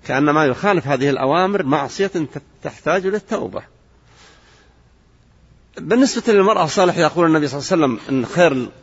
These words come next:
كنز يكنزه المؤمن المرأة الصالحة، التي إن أمرها، إن نظر إليها سرته، وإن أمرها أطاعته، وإن غاب عنها حفظته في نفسها وماله.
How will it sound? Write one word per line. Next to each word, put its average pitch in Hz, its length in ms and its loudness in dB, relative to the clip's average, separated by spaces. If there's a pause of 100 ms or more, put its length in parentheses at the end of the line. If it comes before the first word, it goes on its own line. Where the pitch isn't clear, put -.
(160)
كنز 156 280 2
يكنزه 143 420 2
المؤمن 156 460 0
المرأة 131 380 -2
الصالحة، 104 580 -8 (1040)
التي 135 300 0
إن 135 120 0
أمرها، 160 480 2
إن 147 80 2
نظر 151 280 2
إليها 143 460 2 (800)
سرته، 123 460 -2 (680)
وإن 113 220 -2
أمرها 139 380 2
أطاعته، 123 440 -2 (200)
وإن 120 180 -2
غاب 120 240 -2
عنها 131 240 0
حفظته 131 480 -2
في 131 160 -4
نفسها 190 340 -2
وماله. 127 460 0